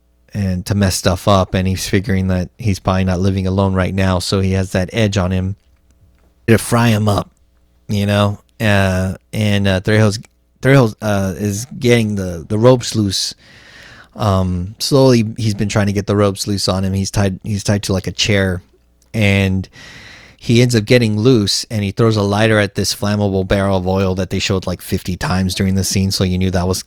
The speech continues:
those barrels were gonna be involved in something. <laughs> And, uh, he catches, um,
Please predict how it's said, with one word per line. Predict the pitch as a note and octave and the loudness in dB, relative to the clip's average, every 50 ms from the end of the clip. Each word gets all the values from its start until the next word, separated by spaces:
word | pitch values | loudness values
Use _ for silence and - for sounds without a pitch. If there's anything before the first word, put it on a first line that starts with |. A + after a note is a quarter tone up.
| _ _ - | _ _ -4
those | - F#2 F2+ F2 | -2 -2 -2 -2
barrels | F2+ F#2 F2 E2+ F#2 F#2+ F#2 - | -2 -2 -2 -2 -2 -4 -4 -4
were | |
gonna | - G2+ G2 | -4 -2 -2
be | F2+ G2 G2 | -2 -2 -2
involved | G2 G2+ G2+ G2 G2 G2+ | 0 2 4 4 4 2
in | G#2+ G2+ | 0 -2
something. | - - A2+ G2 G2 G2 G#2+ C3 C#3 - | 0 0 0 0 0 0 0 0 0 -2
<laughs> | - - - - - - - - - - - - - - - - - | -6 -6 -6 -6 -8 -8 -12 -14 -16 -16 -14 -6 -2 -2 -2 -2 0
And, | - D#3+ - _ - | -2 -2 0 _ 0
uh, | C#3+ A2 G#2 G#2 - _ - - - - - - - - - - - - - - - - - - - - | 2 2 2 0 -2 _ -14 -20 -20 -18 -18 -16 -16 -16 -16 -16 -14 -14 -14 -14 -14 -16 -16 -18 -4 0
he | - C#3 | 2 2
catches, | C3+ - E3 E3+ D#3 - - D#3 C3 B2 B2 | 4 6 6 4 4 4 2 2 2 2 2
um, | B2 A2+ A2 G#2+ G#2 G2+ G2+ G2+ G2+ - | 2 2 4 2 2 0 -2 -4 -6 -8